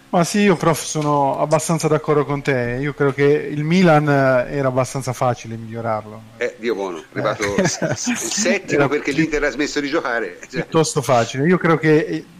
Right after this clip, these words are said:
Speaker 1: del Milan penso che il problema del Milan sarà l'allenatore, per come la vedo io,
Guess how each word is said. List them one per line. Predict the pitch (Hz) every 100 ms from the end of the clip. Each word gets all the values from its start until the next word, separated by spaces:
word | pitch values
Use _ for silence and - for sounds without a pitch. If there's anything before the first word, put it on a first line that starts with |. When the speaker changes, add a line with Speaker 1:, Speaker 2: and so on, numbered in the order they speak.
| - -
Speaker 1:
del | 151 160
Milan | 185 202 170
penso | 160 156 156 147
che | 147
il | 143 135 131
problema | 135 139 143 160 151
del | 151 147
Milan | 180 170 147
sarà | 147 139
l'allenatore, | 135 127 127 123 127 120 127 175 - - - _ - - - _ _ -
per | 127 -
come | 127
la | 120
vedo | 120 120
io, | 120 123 156